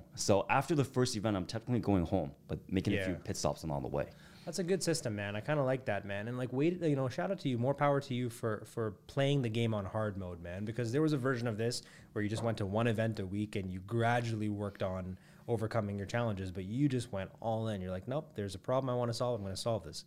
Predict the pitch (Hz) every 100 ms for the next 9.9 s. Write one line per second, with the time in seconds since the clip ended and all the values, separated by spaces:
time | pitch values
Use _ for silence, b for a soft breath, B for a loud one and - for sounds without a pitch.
0 | - 90 76 B - 107 - - 117 117
1 | 170 180 - 139 104 110 107 101 95 143
2 | 123 98 95 85 - 98 95 98 90 87
3 | 123 139 87 85 87 95 - 123 127 95
4 | 95 110 127 113 101 95 B B B -
5 | 113 117 104 98 117 117 107 - 92 92
6 | - - 104 98 92 127 113 107 131 113
7 | 92 - 90 85 90 104 B - 113 80
8 | 80 104 151 185 208 127 135 139 127 -
9 | 117 113 104 98 98 98 95 95 90